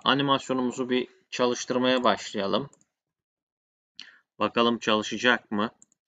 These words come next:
Hani bu şekilde yaptım. Hani sıfırdan e, takıldığınız bir kısım olursa yine sorarsınız. Yani şurada bir tane arkadaşlar şöyle boş bir image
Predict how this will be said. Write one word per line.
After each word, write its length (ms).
Hani 240
bu 100
şekilde 420
yaptım. 520
Hani 240
sıfırdan 760
e, 300
takıldığınız 720
bir 100
kısım 480
olursa 420
yine 200
sorarsınız. 720
Yani 200
şurada 320
bir 80
tane 240
arkadaşlar 600
şöyle 360
boş 280
bir 60
image 300